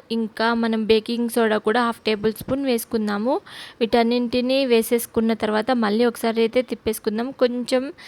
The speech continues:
సాల్ట్ కూడా యాడ్ చేసుకొని మళ్ళీ ఒకసారి బాగా తిప్పుకోవాలి. మనం తిప్పుకునే దాన్ని బట్టే మనకి ఈ మల్పువా అనేది సాఫ్ట్ and ఫ్లఫీగా వస్తుంది.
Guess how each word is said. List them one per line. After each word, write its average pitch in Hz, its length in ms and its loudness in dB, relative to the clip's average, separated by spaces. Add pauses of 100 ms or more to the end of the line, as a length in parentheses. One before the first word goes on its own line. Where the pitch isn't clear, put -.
(260)
సాల్ట్ 233 320 2
కూడా 262 180 0
యాడ్ 214 340 -2
చేసుకొని 233 340 0
మళ్ళీ 226 320 2
ఒకసారి 233 420 -4
బాగా 220 260 0
తిప్పుకోవాలి. 226 500 -2
మనం 233 260 0
తిప్పుకునే 233 500 -2
దాన్ని 220 260 -2 (100)
బట్టే 247 180 -6
మనకి 240 380 -4 (440)
ఈ 247 380 2
మల్పువా 226 500 2
అనేది 226 540 0
సాఫ్ట్ 220 460 -2
and 226 400 0 (420)
ఫ్లఫీగా 240 500 2
వస్తుంది. 240 600 -2